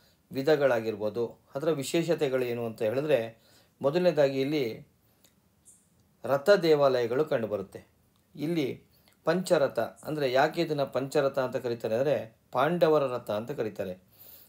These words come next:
So ಹತ್ತಿರ, ಅತ್ಯಂತ ಹಳೆಯ ದೇವಾಲಯಗಳಾಗಿದ್ದು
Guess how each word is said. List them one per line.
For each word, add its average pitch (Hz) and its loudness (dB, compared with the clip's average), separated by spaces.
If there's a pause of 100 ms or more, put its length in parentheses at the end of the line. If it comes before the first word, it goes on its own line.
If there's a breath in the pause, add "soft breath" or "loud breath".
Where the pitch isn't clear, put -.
(120)
So - -2
ಹತ್ತಿರ, 180 0 (160)
ಅತ್ಯಂತ 170 0
ಹಳೆಯ 139 2
ದೇವಾಲಯಗಳಾಗಿದ್ದು 127 0